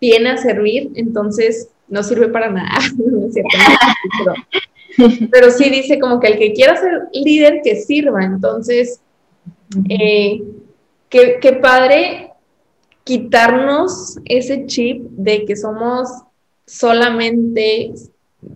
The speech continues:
Speaker 1: ayuda o solamente venimos a servir,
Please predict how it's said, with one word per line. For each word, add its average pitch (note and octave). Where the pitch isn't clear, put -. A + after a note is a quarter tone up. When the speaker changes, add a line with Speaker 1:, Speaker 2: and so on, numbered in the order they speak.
Speaker 1:
ayuda G#3
o A3+
solamente A#3
venimos G#3
a A3
servir, G#3